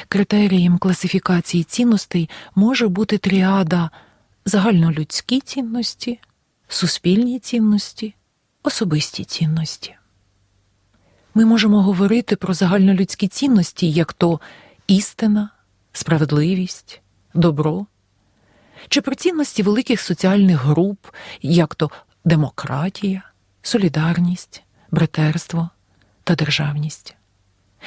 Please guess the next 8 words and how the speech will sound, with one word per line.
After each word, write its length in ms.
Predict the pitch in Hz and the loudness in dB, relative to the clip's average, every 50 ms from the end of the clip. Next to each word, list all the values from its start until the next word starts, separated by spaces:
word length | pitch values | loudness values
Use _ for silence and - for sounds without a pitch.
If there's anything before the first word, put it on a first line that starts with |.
| - - - | -16 -4 0
Є 140 | 233 269 | 0 0
цінності 440 | 269 - - 392 349 320 - - 254 | 2 0 -2 -2 -2 -4 -2 0 0
окремих 380 | 240 - 269 311 330 320 277 220 | 0 0 -2 -2 0 0 2 2
груп: 360 | 208 185 180 185 185 - - - _ _ _ _ _ _ _ _ _ _ | 2 2 2 2 0 -4 -12 -20 _ _ _ _ _ _ _ _ _ _
успіх, 640 | - 294 285 285 - - - 247 220 - - - _ _ _ _ _ _ _ _ | 0 2 2 2 0 -4 -8 -8 -8 -8 -12 -18 _ _ _ _ _ _ _ _
багатство, 720 | 233 233 196 160 156 170 175 - - - - 175 165 175 - _ _ _ _ _ _ _ _ _ | -2 0 2 0 0 0 0 -2 -6 -6 -6 -6 -6 -6 -8 _ _ _ _ _ _ _ _ _
влада, 520 | - 160 151 147 151 151 139 143 156 156 - _ _ _ _ _ _ _ _ _ _ _ - | 2 2 4 4 2 0 -2 -2 -6 -8 -8 _ _ _ _ _ _ _ _ _ _ _ -2
власність, 760 | 147 135 131 143 - - - 147 147 - - - _ - | 0 0 0 -2 -4 -4 -4 -6 -6 -6 -10 -16 _ -20